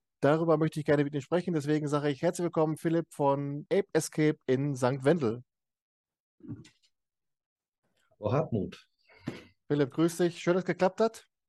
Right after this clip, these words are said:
Speaker 2: Ja, freut mich auch.
Speaker 1: Dann wollen wir uns mal eine schöne Stunde machen und mal ein bisschen hinter die Kulissen gucken bei Ape Escape und, äh, den Leuten mal so ein bisschen euren Standort näher bringen. Ähm, wir haben in der letzten Zeit schon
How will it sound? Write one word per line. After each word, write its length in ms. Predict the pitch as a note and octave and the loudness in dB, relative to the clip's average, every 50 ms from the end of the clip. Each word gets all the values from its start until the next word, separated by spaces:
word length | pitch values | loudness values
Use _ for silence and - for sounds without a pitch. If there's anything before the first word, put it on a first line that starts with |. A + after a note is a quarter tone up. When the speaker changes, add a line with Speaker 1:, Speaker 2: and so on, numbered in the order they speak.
| _ _ _ _ _ - | _ _ _ _ _ -4
Speaker 2:
Ja, 200 | B2 D3+ E3+ - - | -2 -2 -2 -4 -6
freut 320 | - - A2+ G#2+ F#2+ F#2 | -4 -2 -2 -2 -2 -4
mich 180 | A2 G2 F#2 - | -6 -6 -6 -6
auch. 380 | - - F2+ F#2 F#2 F#2 F#2 F2+ F2+ F#2 F#2 - - - - - - - _ _ _ _ _ _ | -6 -4 -4 -4 -4 -4 -6 -6 -10 -12 -12 -14 -14 -16 -16 -20 -20 -20 _ _ _ _ _ _
Speaker 1:
Dann 180 | - C#3 D3 D#3+ | -2 -2 0 0
wollen 80 | E3+ F3 | 0 -2
wir 20 | |
uns 140 | E3+ F3 E3+ | -2 -2 0
mal 220 | D#3+ D#3 D#3 D#3+ | 0 0 0 0
eine 120 | D#3+ D#3+ C#3+ | -2 -4 -6
schöne 280 | - F#3 G3 G3+ F#3 | -2 -2 -2 -2 -2
Stunde 280 | - - F3+ F3+ F#3 F3+ | -4 -6 -4 -4 -2 -4
machen 280 | F3+ E3+ D#3+ F3 F3 F3+ | -4 -4 -6 -6 -6 -4
und 80 | D#3+ | -4
mal 80 | D3+ D3 | -4 -4
ein 40 | D3+ | -4
bisschen 220 | E3 D#3+ - D#3+ | -4 -4 -4 -4
hinter 160 | D3 D3 D#3 | -4 -4 -2
die 120 | D3+ D#3 D3 | -4 -4 -4
Kulissen 300 | - E3 E3 E3 - F3 | -2 -2 -4 -2 -4 -8
gucken 460 | - D#3+ - - E3 D#3 D3+ C#3 C3+ | -10 -10 -8 -4 -2 -2 -2 -4 0
bei 420 | _ C3+ B2+ B2 B2 B2 B2+ C3 - _ - | _ 4 4 6 6 4 4 2 -2 _ 0
Ape 260 | C#3 D#3+ E3 - - | 0 0 0 -2 -4
Escape 520 | - C#3+ - - - - D3 C#3+ C#3+ C#3+ _ _ _ _ _ _ _ _ _ _ _ _ _ - | -4 -4 -4 -6 -4 0 0 2 2 0 _ _ _ _ _ _ _ _ _ _ _ _ _ -6
und, 360 | C3 B2+ B2+ C3 B2+ B2 - | -4 -4 -4 -4 -6 0 2
äh, 120 | C3 B2+ | 2 2
den 140 | B2 B2+ B2 | 4 2 4
Leuten 240 | B2 B2 C3 B2+ - | 6 4 4 4 2
mal 100 | C3 B2+ | 0 0
so 60 | B2 | 0
ein 80 | B2 A#2+ | 0 -2
bisschen 340 | C3 B2 - - C3+ B2+ | -4 -4 -2 -4 -4 -4
euren 220 | B2+ B2+ B2+ B2 B2 | -2 -2 -2 -4 -4
Standort 460 | - _ C3+ C3 B2+ B2+ A#2+ A#2+ _ | -4 _ -4 -2 0 0 0 0 _
näher 240 | B2 B2+ C3+ C#3+ D3 | -2 0 0 0 2
bringen. 320 | D3 D3+ C#3+ D3 D3+ D#3+ - - - - - - _ _ _ _ _ | 0 -2 -2 -2 -4 -6 -10 -14 -20 -20 -20 -20 _ _ _ _ _
Ähm, 420 | - C#3 C3 B2+ C3+ C3+ C3 C3 B2+ | -2 0 0 0 0 0 -2 -2 2
wir 120 | C3 B2+ | 2 4
haben 120 | C3+ D#3 D3 | 4 4 4
in 100 | C3+ C3 | 4 2
der 80 | C#3+ | 2
letzten 280 | D#3 - - - F#3 E3+ | 0 0 -4 -6 -6 -8
Zeit 360 | - - D#3 D#3+ E3 D#3+ E3 | -2 0 2 2 2 2 0
schon 520 | - - D#3 D3+ D3 D3 D3 D3 D3+ D#3 | -2 -2 -2 -2 0 0 -2 -2 -4 -6